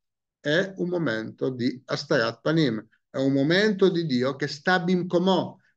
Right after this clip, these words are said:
che sta al suo posto, che in qualche modo è lontano. Se vi ricordate,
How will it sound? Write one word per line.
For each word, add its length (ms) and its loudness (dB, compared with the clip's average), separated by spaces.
che 100 -4
sta 320 2
al 160 6
suo 380 0
posto, 640 2
che 140 2
in 120 2
qualche 280 4
modo 280 4
è 160 6
lontano. 840 0
Se 260 2
vi 140 10
ricordate, 880 0